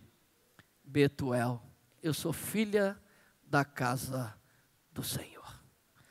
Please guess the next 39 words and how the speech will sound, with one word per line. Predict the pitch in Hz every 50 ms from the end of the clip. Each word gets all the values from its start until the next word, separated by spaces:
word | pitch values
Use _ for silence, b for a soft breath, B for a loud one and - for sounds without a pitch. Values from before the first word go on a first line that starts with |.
| b b b b b b b b
Então, | - 196 202
querido, | - - 180 160 165 156 147 151
eu | 143
quero | - - 170 160 160
louvar | 175 185 180 151 156 202 196
a | 175
Deus | 156 143 165 185 180 -
pela | - - 170 165
fa-, | 165 - 175 -
olha, | - 196 196 165 143 139 - - -
diante | - - 196 202 262 381 - -
de | 311
Deus, | 277 - 185 180 170 160 - - - b b b b b b b b b b
é | - 127
uma | 151 170 190
oferta | 175 - - 190 156 - 180
muito | 160 190 269 330 - 294
boa, | 233 190 196 185 180 170 156 143 - - - b b b b b b b b b b b b _
mas | 240 269 269 285
não, | 285 285 302 - - -
nós | - 254 262
não | 277 277
estamos, | 262 - 302 302 294 277 262 220 - - - - _ _ _ _ _ _ _ _
não | - 285 415
é | 508 494 - -
a | 233
quantidade, | 247 - - 226 208 - 175 160 143 139 127 127 123 117 - - - _ _ _ _ _ _ _ _ _ _ _ _ _ _
mas | 160 165 156
a | 226 214
fidelidade. | - - 220 196 156 233 269 285 208 165 135 131 135 143 151 - - - - - _ _ b b b b b b b
Porque | b - 233 226
quem | - - 320
botou | 294 269 262 - - 247
no | 247 233
coração | - 220 214 202 190 180 - 220 208 196
deles | 180 208 214 208 -
não | 220
fui | 208 - - 208 185
eu. | 175 180 190 190 190